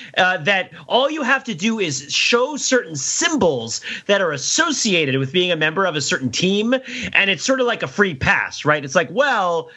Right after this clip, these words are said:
if they were the other side, then they wouldn't support our troops. Well, if, like, here's a great example, right? The, I think a great example here is, you remember the Melissa McCarthy commercial about the environment,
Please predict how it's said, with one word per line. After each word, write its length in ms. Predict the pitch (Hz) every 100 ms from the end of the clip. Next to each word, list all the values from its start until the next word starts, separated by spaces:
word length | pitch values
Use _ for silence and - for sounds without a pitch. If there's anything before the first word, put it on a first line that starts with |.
| - -
if 180 | 175 170
they 180 | 262 254
were 280 | 233 208 180
the 160 | 139
other 200 | 220 294
side, 600 | 240 - 156 151 147 135 - -
then 160 | 190 196
they 100 | 190
wouldn't 360 | 165 226 214
support 380 | - 160 156 165
our 100 | 123
troops. 600 | 107 - 104 - - - - - -
Well, 400 | 160 277 247 202
if, 120 | 202 -
like, 140 | 233 208
here's 240 | 359 330
a 60 | 247
great 220 | 262 233
example, 460 | 160 180 165 117
right? 200 | 120 160 151
The, 320 | 190 202 208
I 80 | 208
think 160 | 247
a 80 | 233
great 220 | 175 311
example 400 | 330 208 226 190
here 380 | 135 143 135 127 - - _
is, 180 | - 185
you 60 | 240
remember 200 | 294 302
the 80 | 233
Melissa 340 | 202 214 226
McCarthy 440 | 175 170 175 175
commercial 560 | 190 175 180 - 185 175
about 280 | 143 147 151
the 140 | 143
environment, 680 | 151 131 127 117 98 92